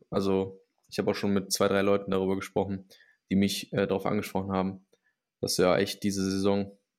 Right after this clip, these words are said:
ordentlich was draufgepackt hast. Also das ist, äh, ist auch für Leute, die jetzt nicht unbedingt selbst Prep-Coaches sind oder schon etliche Mal auf der Bühne waren,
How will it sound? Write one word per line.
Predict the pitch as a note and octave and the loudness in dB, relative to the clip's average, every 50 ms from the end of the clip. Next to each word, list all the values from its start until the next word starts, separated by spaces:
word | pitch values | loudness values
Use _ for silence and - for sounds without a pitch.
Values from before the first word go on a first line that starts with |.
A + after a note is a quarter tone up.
| _ _ - | _ _ 2
ordentlich | G#2+ A2 G#2+ G#2 G#2 - | 4 4 2 0 -2 -4
was | G#2+ G2 | -4 0
draufgepackt | - G2+ G2+ G2 - - - G#2+ G2 - - | 2 2 2 2 0 -2 -2 -2 -2 -2 0
hast. | G2+ G2+ - - - - _ _ _ - | -2 -2 -2 -4 -6 -10 _ _ _ -6
Also | - F#2+ F#2+ F#2+ G2 F#2+ F#2+ F#2 F#2+ - _ _ _ - - - - - - - _ _ _ _ - | -4 -4 -2 0 0 0 -2 -2 -6 -10 _ _ _ -20 -20 -20 -20 -20 -20 -20 _ _ _ _ -6
das | - - | -4 -2
ist, | A2 A2 - - - - - - | 0 2 2 2 0 0 0 0
äh, | G#2+ G#2+ G#2 G2+ G2+ G2+ G2+ - - - - - _ _ _ _ _ _ _ - | 2 2 4 2 2 0 -2 -6 -14 -20 -20 -20 _ _ _ _ _ _ _ -2
ist | - - - | 0 2 4
auch | F2 G#2+ - | 4 2 2
für | - A#2+ | 2 4
Leute, | A2+ A2+ A2+ A2+ A#2 G#2+ | 4 6 4 4 2 0
die | A2 A2 G#2+ | 0 2 4
jetzt | G#2+ G#2+ G#2+ - - | 4 4 2 2 0
nicht | A2 A2 A2 - - - | 0 0 0 -2 -2 0
unbedingt | A2 A#2 - G#2+ G#2+ G#2+ - | 2 2 4 4 2 2 2
selbst | G2+ G2 G2+ - - | 2 2 2 0 -2
Prep-Coaches | - G#2 G2+ - - G2+ G#2 G#2 - F#2+ - - | 0 0 0 0 2 0 0 2 0 0 0 2
sind | G2+ G2+ G2+ G2 | 2 0 0 0
oder | F#2 F#2 F#2+ F#2+ | 0 2 2 0
schon | F#2+ - - G2 F#2+ F#2 F2+ | 0 0 -2 -2 -2 0 0
etliche | - F#2 - - - - G2+ | -2 -2 -4 -6 -6 -4 -2
Mal | F#2+ - | 0 0
auf | G2 F#2+ - | 0 0 0
der | - G2 | -2 -2
Bühne | G2 G2 G2 G2 | 0 0 0 0
waren, | F#2 F#2 F#2 F#2+ F#2+ - | 2 2 0 0 -2 -6